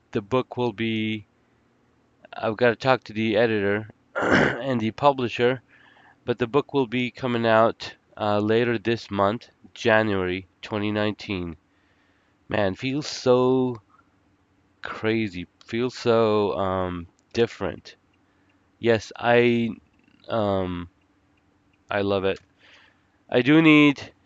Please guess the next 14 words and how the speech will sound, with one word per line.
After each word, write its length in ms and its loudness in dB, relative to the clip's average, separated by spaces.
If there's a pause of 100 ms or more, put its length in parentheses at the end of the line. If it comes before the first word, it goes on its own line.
to 520 -4
expand 680 0
my 200 4
vocabulary, 1200 0
and 480 -4 (160)
Grammarly 800 0 (380)
does 220 0
a 40 -2
great 300 -2
job 460 2
in 500 -4 (380)
expanding 600 -4
vocabulary 1000 -4
when, 300 -6